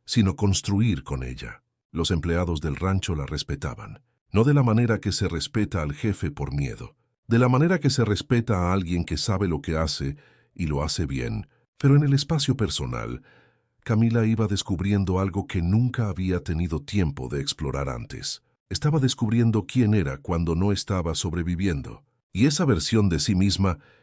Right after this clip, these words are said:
era diferente a la que había cargado durante años. Era alguien que tenía opiniones sobre cosas que no eran trabajo, que tenía humor,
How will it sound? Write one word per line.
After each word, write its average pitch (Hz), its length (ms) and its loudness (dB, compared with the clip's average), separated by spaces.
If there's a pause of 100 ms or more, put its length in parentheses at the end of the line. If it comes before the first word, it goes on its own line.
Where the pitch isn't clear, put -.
(240)
era 147 180 2
diferente 127 640 2
a 92 80 2
la 85 160 0
que 82 120 -4
había 98 260 0
cargado 87 500 -2
durante 71 480 -4
años. 55 460 -10 (240)
Era 151 240 2
alguien 139 260 2
que 131 140 0
tenía 117 260 2
opiniones 87 720 -2 (260)
sobre 101 360 -2
cosas 131 440 -2
que - 160 -2
no 107 200 2
eran 117 220 2
trabajo, 82 600 -8 (480)
que 147 140 2
tenía 73 320 0
humor, 78 360 -2